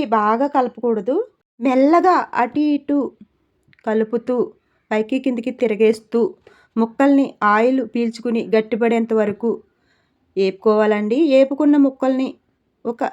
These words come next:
చిల్లులు గరిటెతో ముక్కలన్నీ కూడా పక్కకు తీసేసుకోవాలి. అదే ఆయిల్లో నేను ఒక చిన్న సైజు ఉల్లిపాయలండి, ఒక పది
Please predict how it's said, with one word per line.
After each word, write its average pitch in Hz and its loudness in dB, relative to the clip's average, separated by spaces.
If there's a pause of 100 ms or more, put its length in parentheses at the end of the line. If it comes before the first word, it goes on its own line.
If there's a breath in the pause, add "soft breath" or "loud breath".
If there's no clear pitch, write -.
(340)
చిల్లులు 254 -2
గరిటెతో 240 -2 (760)
ముక్కలన్నీ 233 0
కూడా 233 2 (260)
పక్కకు 196 -4
తీసేసుకోవాలి. 214 -2
అదే 233 4 (140)
ఆయిల్లో 269 0 (920)
నేను 285 4
ఒక 302 -6 (460)
చిన్న 247 0 (120)
సైజు 285 2
ఉల్లిపాయలండి, 247 -2 (200)
ఒక 277 -6 (120)
పది 247 0